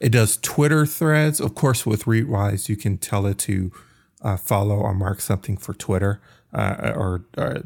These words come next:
Twitter post or thread if it's good information that you want, and then web highlighting. It combines all of that into a singular app. So sometimes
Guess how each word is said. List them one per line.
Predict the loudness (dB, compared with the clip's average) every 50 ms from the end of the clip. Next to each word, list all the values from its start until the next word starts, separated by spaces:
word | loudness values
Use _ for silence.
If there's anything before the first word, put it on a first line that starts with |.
| -10 -8
Twitter | -2 2 2 4 4 4 2
post | 0 0 0 2 4 4 2 2 -2 -4
or | -4 -2 -2 0 -2 -2
thread | -6 -6 -4 0 0 2 0 0 -2 -4 _ _ -20 _ _ _ -16
if | -14 -10 -6
it's | -6 -6 -6 -6
good | -6 -4 -4 -4
information | -4 -6 -6 -6 -4 -4 -4 -4 -4 -6 -6
that | -6 -6
you | -6 -8 -6 -2
want, | 0 2 2 2 2 0 -4 -10 -20 _ -20 -20 -20 -20 _ 0
and | 2 4 4
then | 6 4 4
web | 2 2 2 2 0
highlighting. | -4 -6 -6 -6 -4 -6 -6 -8 -8 -10 -12 -12 _ -20 -20 _ _
It | -2 0 0
combines | 4 4 4 6 6 4 6 6 4 4 2 0 -6 _ 0
all | 2 2 2 2 2
of | 2 2
that | 2 2 2 0 -2 -4 _ -4
into | -4 -4 -4 -2 -4 -2 -2
a | -2
singular | -4 -6 -6 -6 -2 2 4 4 4 4 4 4 4 4 4 4 4 2 0 _ _ _ _ _ _ _ _ _ _ 0
app. | 2 2 2 0 -4 -12 -20 -20 _ _ _
So | -6 -2 0 2 2 2 2
sometimes | 2 0 0 2 0 0 0 -2 -4 -4 -2 -2 0 0 -2 -4 -6 -8 -8 -12 -14